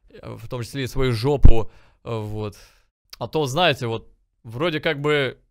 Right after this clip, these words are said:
и деньги нужны, а так неприятно рекламировать некоторые вещи.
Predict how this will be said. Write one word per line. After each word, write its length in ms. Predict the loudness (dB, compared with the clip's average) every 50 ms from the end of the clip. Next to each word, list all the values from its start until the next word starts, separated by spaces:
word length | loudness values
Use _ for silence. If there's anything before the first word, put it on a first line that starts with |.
| _ _
и 100 | -12 -8
деньги 260 | -6 -4 -4 -4 -4 -4
нужны, 380 | -4 -6 -6 -6 -8 -8 -8
а 160 | -8 -8 -8 -10 -10 _ _ _
так 220 | -10 -10 -8 -10
неприятно 600 | -12 -14 -12 -10 -10 -8 -6 -6 -8 -8 -8 -10 -12
рекламировать 600 | -10 -8 -8 -8 -8 -6 -6 -6 -6 -8 -8 -10
некоторые 400 | -10 -12 -12 -12 -10 -8 -8 -6
вещи. 460 | -6 -6 -8 -8 -10 -14 -18 -20